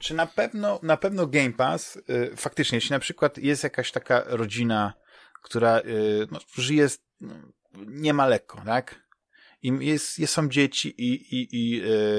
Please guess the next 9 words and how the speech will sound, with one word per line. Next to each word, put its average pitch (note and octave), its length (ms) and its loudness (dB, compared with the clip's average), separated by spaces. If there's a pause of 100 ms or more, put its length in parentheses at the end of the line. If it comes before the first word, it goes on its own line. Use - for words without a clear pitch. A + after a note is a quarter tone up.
(260)
y, - 40 -16
ci - 180 -2
rodzice B2+ 280 0
w - 60 -14
końcu C3+ 320 -4
decydują B2+ 420 0
się, B2 180 -4
że B2 100 2
okej, A2 380 4